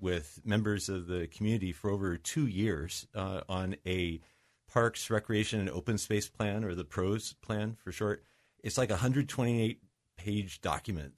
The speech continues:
that, uh, has a vision for all the innovative and inclusive and interconnected system of parks that we have, uh, and trails and open space. So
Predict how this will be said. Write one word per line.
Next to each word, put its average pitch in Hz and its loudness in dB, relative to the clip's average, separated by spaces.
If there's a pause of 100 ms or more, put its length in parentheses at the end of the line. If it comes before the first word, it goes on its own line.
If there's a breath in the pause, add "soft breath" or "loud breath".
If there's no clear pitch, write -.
that, 95 2 (100)
uh, 92 -2
has 95 -4
a 87 -6
vision 104 -2
for 98 0
all 92 0
the 92 -2 (360 soft breath)
innovative 104 6
and 95 0
inclusive 101 -2
and 92 -2
interconnected 104 -2
system - -4
of 90 -4
parks 110 -2
that 95 -6
we 90 -4
have, 92 -4 (580 soft breath)
uh, 95 2 (100)
and 98 2
trails 95 0
and 87 -2
open 92 -4
space. 80 -6 (480)
So 104 4